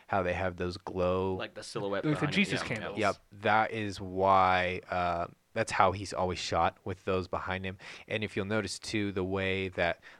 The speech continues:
Speaker 1: lighting is shown on the, the band,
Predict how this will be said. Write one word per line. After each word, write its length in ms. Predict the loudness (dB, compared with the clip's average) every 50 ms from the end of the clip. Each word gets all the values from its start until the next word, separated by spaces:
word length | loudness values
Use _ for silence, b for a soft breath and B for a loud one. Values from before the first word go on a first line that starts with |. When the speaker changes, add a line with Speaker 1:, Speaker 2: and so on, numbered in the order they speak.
| B
Speaker 1:
lighting 360 | -2 2 4 4 4 2 0 -6
is 120 | -6 -6
shown 460 | -4 -2 0 0 0 0 -2 -4 -6 -8 -8
on 460 | -4 -4 -2 -2 -4 -6 -8 -10 -8
the, 320 | -4 -2 -2 -2 -2 -4 -8
the 100 | -10 -8
band, 440 | -4 -2 0 0 0 -2 -4 -8